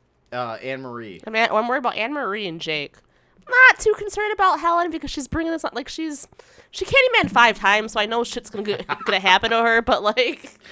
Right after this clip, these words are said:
Speaker 1: So, there is a story that they're talking about in this. The
Speaker 2: Mm-hmm.
Speaker 1: story of Ruthie Jean.
Speaker 2: Yes.
Speaker 1: So she, Ruthie Jean was living in Cabrini Green.
Speaker 2: A
Speaker 1: and
Speaker 2: few
Speaker 1: she com-
Speaker 2: doors down from, because it's, she's not the next door neighbor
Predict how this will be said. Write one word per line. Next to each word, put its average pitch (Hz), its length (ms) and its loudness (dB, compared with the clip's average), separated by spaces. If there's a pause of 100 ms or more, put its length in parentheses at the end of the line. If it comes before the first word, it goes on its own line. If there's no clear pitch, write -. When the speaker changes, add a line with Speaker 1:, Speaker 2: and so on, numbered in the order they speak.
(140)
Speaker 1:
So, 180 480 -2 (260)
there 180 220 -2
is 269 140 -8
a 220 100 -6
story 180 680 -6
that 117 180 -10
they're 113 100 -10
talking 101 420 -16
about 87 300 -16
in 98 60 -20
this. - 280 -20 (160)
The 220 100 -14
Speaker 2:
Mm-hmm. 202 100 -20
Speaker 1:
story 190 240 -2
of 120 100 -8
Ruthie 143 340 -14
Jean. 101 500 -18
Speaker 2:
Yes. 156 500 -6 (100)
Speaker 1:
So 147 340 -8
she, 233 680 -14 (240)
Ruthie 226 380 -6
Jean 135 580 -10 (100)
was 113 640 -16 (260)
living 156 340 -10
in 143 100 -16
Cabrini 123 400 -8
Green. 92 380 -18 (220)
Speaker 2:
A 208 80 -8
Speaker 1:
and 220 100 -10
Speaker 2:
few 240 140 -4
Speaker 1:
she - 20 0
com- 339 140 -2
Speaker 2:
doors 302 180 -8
down 311 420 -4
from, 160 720 -10 (300)
because 294 180 -6
it's, 254 220 -8
she's 302 180 -6
not 349 340 2
the 359 60 -8
next 311 320 -8
door 311 160 -8
neighbor 240 400 -10